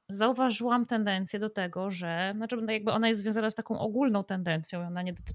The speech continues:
nie dotyczy tylko i wyłącznie A D H D. Natomiast dyskusja wokół A D H D i zaburzeń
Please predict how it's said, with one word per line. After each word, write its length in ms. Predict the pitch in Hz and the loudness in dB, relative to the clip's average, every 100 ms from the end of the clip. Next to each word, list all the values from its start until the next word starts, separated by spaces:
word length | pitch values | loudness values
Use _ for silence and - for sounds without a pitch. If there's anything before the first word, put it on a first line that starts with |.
| - | 0
nie 180 | 208 208 | 4 4
dotyczy 340 | 208 214 - | 2 -2 -4
tylko 400 | - 277 247 - | 2 4 4 0
i 100 | 160 | -4
wyłącznie 520 | 175 175 165 - 170 | -4 -4 -4 -4 -6
A 40 | 170 | -6
D 100 | 165 | -6
H 160 | 180 | -8
D. 140 | 175 170 | -6 -6
Natomiast 800 | 185 - 220 180 - - - _ _ _ _ _ _ - | -4 0 2 2 -2 -6 -12 _ _ _ _ _ _ -2
dyskusja 680 | 214 214 - 302 - 190 | -2 -2 -4 -4 2 2
wokół 520 | 196 220 - 202 185 - _ _ - | 2 -2 -4 -6 -6 -8 _ _ 0
A 80 | |
D 140 | 208 214 | 2 2
H 200 | 233 226 | 4 4
D 420 | 220 220 202 190 - - | 6 8 8 4 -2 -2
i 500 | 214 214 208 202 208 _ _ _ _ - | 0 2 2 0 -2 _ _ _ _ -8
zaburzeń 720 | 202 196 208 214 214 208 | -6 -4 0 4 4 4